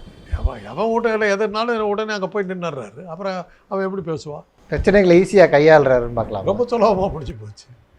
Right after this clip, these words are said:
Speaker 1: ஆயிரம் இருந்தாலும் நம்ம வீட்டுக்கு வந்தாருப்பான்னுறாருங்க, முடிஞ்சு போச்சு இல்ல. அதெல்லாம் ஒரு டெக்னிக்.
Speaker 2: வலதுசாரிகள் கொண்டாடும் தலைவரா ஸ்டாலின் இருக்கிறாரு.
Speaker 1: ஒண்ணும் பண்ண முடியாது.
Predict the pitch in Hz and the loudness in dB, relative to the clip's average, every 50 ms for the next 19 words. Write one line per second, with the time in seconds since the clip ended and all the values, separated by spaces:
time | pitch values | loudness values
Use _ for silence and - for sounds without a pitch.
0 | _ _ _ _ _ _ _ - - 123 131 156 170 151 156 180 202 196 160 131 | _ _ _ _ _ _ _ -8 -6 -2 -2 0 -2 -2 -2 -2 -2 -2 -2 -4
1 | 135 131 123 131 156 185 175 147 139 143 147 156 143 131 120 135 131 120 202 - | -6 -10 -8 -8 -6 -6 -6 -6 -8 -6 -6 -6 -6 -6 -6 -8 -10 -10 -12 -18
2 | - 185 190 180 - _ - 160 185 196 208 202 202 139 147 131 - 123 127 110 | -20 -20 -20 -20 -20 _ -20 -16 -14 -12 -10 -10 -10 -10 -10 -12 -12 -16 -20 _
3 | _ _ _ _ _ _ _ _ _ _ _ _ _ _ _ _ _ - 214 247 | _ _ _ _ _ _ _ _ _ _ _ _ _ _ _ _ _ -8 -6 -4
4 | 262 269 262 247 226 - - 214 208 - 190 - - - _ _ - - - - | -2 0 0 0 0 -2 -4 -6 -8 -8 -12 -16 -16 -16 _ _ -12 -12 -6 0
5 | - 147 180 185 196 - 180 175 170 165 160 151 143 160 151 151 156 160 156 147 | 2 2 4 4 4 4 4 4 4 2 0 -2 -2 -2 0 4 4 4 4 2
6 | 139 135 143 143 143 151 151 - - 131 131 135 131 123 120 117 107 110 107 101 | 2 2 4 4 4 4 2 2 2 0 2 0 -2 -4 -6 -6 -6 -4 -4 -6
7 | 104 104 104 _ _ _ - - - - - - - - - 196 - - - _ | -6 -8 -14 _ _ _ -20 -20 -20 -20 -14 -12 -10 -10 -8 -8 -10 -10 -10 _
8 | _ _ - 151 190 240 233 220 202 214 208 151 101 - | _ _ -12 -10 -10 -8 -6 -6 -6 -6 -8 -10 -12 -16